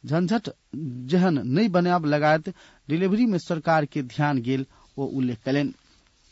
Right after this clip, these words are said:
संचार तथा सूचना प्रविधि मंत्रालय के सचिव डॉक्टर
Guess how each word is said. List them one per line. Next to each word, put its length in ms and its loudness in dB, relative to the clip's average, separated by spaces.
संचार 480 4
तथा 320 2
सूचना 460 -4
प्रविधि 340 0
मंत्रालय 420 2
के 80 -8
सचिव 400 -6
डॉक्टर 320 0